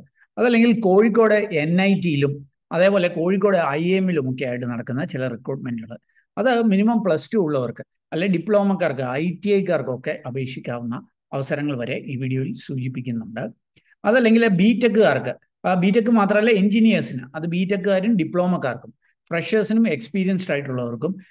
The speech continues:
രണ്ട് കമ്പനികളിൽ ലഭ്യമായിരിക്കുന്ന അവസരങ്ങൾ, പ്രത്യേകിച്ച് ഈ കോർ എഞ്ചിനീയറിംഗ് മേഖലയിൽ നിന്നുള്ളവർക്ക്, സിവിൽ, മെക്കാനിക്കൽ, ഇലക്ട്രിക്കൽ, ഇലക്ട്രോണിക്സ് അങ്ങനെയൊക്കെ ഉള്ളവർക്കൊക്കെയുള്ള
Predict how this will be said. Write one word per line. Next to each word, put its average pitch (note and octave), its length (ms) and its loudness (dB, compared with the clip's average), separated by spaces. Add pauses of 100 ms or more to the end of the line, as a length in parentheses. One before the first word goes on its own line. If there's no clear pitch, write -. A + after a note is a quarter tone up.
(140)
രണ്ട് G#3+ 260 2
കമ്പനികളിൽ F3 560 0
ലഭ്യമായിരിക്കുന്ന C3+ 680 -2
അവസരങ്ങൾ, A#2 380 -8
പ്രത്യേകിച്ച് F#3+ 420 -2
ഈ G3 100 -2
കോർ G3 300 0
എഞ്ചിനീയറിംഗ് F3 480 -4
മേഖലയിൽ C3 360 -4
നിന്നുള്ളവർക്ക്, A2 600 -10 (340)
സിവിൽ, G3 320 0
മെക്കാനിക്കൽ, D#3+ 680 -2
ഇലക്ട്രിക്കൽ, D3 580 -6
ഇലക്ട്രോണിക്സ് D3 640 -6
അങ്ങനെയൊക്കെ E3 300 -6
ഉള്ളവർക്കൊക്കെയുള്ള B2 760 -8